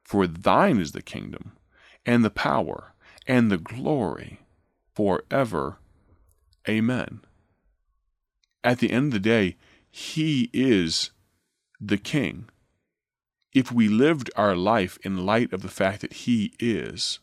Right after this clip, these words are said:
and always will be, the king, I wonder if that would change our perception of some of these verses. I wonder if it would change our perception of some of the temptations that we subject ourselves to.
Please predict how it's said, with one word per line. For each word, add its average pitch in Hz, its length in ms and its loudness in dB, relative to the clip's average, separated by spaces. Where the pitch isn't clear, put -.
and 110 120 -4
always 104 540 4
will 117 260 2
be, 95 340 -2
the 90 120 -2
king, 90 460 -2
I 104 100 0
wonder 139 320 4
if 110 120 2
that 78 180 2
would 76 180 -2
change 87 720 -4
our 110 140 6
perception 107 640 0
of 78 100 -6
some 101 200 0
of 92 80 -2
these 87 200 -2
verses. 95 640 -4
I 110 80 4
wonder 170 220 6
if - 80 0
it 127 60 4
would 104 140 4
change 127 540 2
our 98 140 2
perception 113 600 0
of 92 80 -4
some 110 160 0
of 98 60 -2
the 87 240 -4
temptations 101 720 2
that 92 140 0
we 98 180 0
subject 98 600 -2
ourselves 82 680 -4
to. - 340 -6